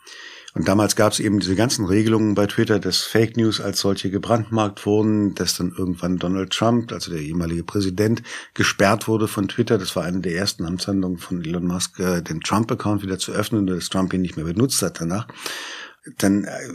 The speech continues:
so eine Immigration von, weiß ich nicht, Tucker Carlson, der Fox News-Moderator, der rausgeflogen ist bei Fox, dann seine eigene Sendung quasi auf Twitter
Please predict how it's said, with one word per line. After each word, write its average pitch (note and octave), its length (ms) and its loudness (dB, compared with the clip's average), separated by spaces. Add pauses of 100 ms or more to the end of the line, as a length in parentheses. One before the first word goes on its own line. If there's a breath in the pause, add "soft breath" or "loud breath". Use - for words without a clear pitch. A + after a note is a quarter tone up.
(140)
so G2 160 0
eine A2 120 2
Immigration G#2+ 840 2
von, G2 560 2 (140)
weiß E2 140 -2
ich E2+ 40 -4
nicht, E2+ 140 -4
Tucker G#2 240 2
Carlson, F#2+ 580 2
der F2+ 240 2
Fox F#2+ 320 -2
News-Moderator, F2+ 840 0
der E2+ 300 0
rausgeflogen F#2 800 -2
ist F#2 80 -8
bei F2 180 -4
Fox, - 400 -2
dann F2+ 220 -2 (320 loud breath)
seine F2+ 380 0 (420 loud breath)
eigene G#2 640 4
Sendung G2 540 2
quasi G2 480 0
auf D#3 180 -4
Twitter G#2+ 540 0